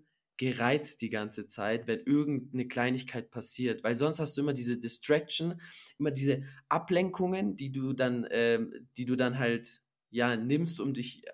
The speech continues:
um dich halt abzulenken, so wie jetzt, äh, Alkohol trinken,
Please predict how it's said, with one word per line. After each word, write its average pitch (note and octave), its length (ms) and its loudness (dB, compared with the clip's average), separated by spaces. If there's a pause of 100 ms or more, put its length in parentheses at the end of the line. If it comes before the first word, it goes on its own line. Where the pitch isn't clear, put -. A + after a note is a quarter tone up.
um B2+ 180 -4
dich C3 160 -2
halt C3 160 -2
abzulenken, A2+ 560 -2
so A2 180 -8
wie A#2 120 -2
jetzt, - 340 -4 (460)
äh, A2+ 280 2
Alkohol B2 680 2
trinken, A#2+ 360 -4